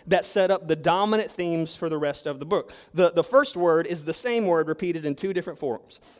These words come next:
sanctified and saints. So look back at the text with me.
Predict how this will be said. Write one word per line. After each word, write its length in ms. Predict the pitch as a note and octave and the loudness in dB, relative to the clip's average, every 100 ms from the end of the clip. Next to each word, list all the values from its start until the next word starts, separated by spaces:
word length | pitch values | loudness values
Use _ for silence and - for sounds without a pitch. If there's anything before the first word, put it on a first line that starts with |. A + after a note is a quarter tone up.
| - | -12
sanctified 800 | - G3+ G#3 G3+ F#3 F#3+ F#3 F3+ | -6 -4 -4 -6 -4 -2 -2 -4
and 180 | D#3+ D3+ | -8 -8
saints. 340 | D#3 A#2 - | -10 -10 -10
So 60 | B2 | -8
look 140 | C#3+ | -4
back 160 | E3 E3+ | -4 -4
at 40 | |
the 40 | |
text 260 | E3 D#3+ - | -6 -8 -6
with 140 | D#3 | -6
me. 140 | D3+ | -4